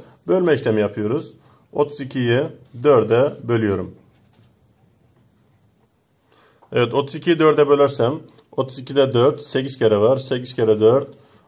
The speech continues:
otuz iki. Evet, sekiz çıktı. O halde her bir kasaya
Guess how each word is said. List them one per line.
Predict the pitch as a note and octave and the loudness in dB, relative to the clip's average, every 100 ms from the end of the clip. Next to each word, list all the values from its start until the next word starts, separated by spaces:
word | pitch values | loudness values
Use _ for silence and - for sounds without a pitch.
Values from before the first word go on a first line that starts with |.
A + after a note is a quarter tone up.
| - | -8
otuz | A#2+ A#2 B2 B2+ C3+ - | -6 -4 -2 -4 -4 -10
iki. | - - G2+ F2+ - _ _ _ _ _ _ - | -14 -6 -6 -6 -14 _ _ _ _ _ _ -4
Evet, | C#3+ A2+ G#2+ - _ _ _ - | 0 2 0 -8 _ _ _ -20
sekiz | - F3+ F3+ F3 | -6 -4 -2 -4
çıktı. | D#3 B2 A#2+ - - | -8 -4 -4 -4 -4
O | E3 | -2
halde | D3 B2+ B2 B2+ | 0 0 0 0
her | A#2+ C#3+ E3+ | 2 2 2
bir | D#3+ C3 - - - - | 0 -2 -6 -20 -14 -2
kasaya | C3+ C3 A2+ G#2+ C3 | -2 2 4 4 2